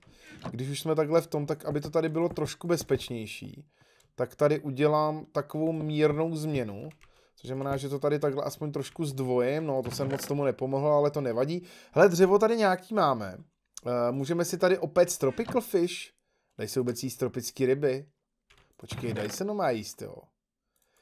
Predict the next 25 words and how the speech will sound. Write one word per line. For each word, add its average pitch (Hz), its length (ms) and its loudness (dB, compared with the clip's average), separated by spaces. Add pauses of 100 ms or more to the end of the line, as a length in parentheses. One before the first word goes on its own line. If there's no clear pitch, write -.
(160)
Kámo, 120 260 -4
kolik 147 280 0
jich 147 100 -6
tam 127 140 -4
mám? 107 160 -8
Mám 127 180 -6
jich 127 120 -10
tam, 139 180 -2 (340)
no, 226 280 12
pozor, 233 380 8
tak 156 180 -6
ona 165 120 2
je 170 60 4
tma. 180 400 2
Dobře, 131 320 4
tak 170 140 4
já 175 100 10
jsem 202 140 8
ani 214 140 12
nechtěl 214 340 12
kliknout 170 360 4
na 156 80 6
tu 160 120 0
postel 165 420 6
teďkon. 135 480 2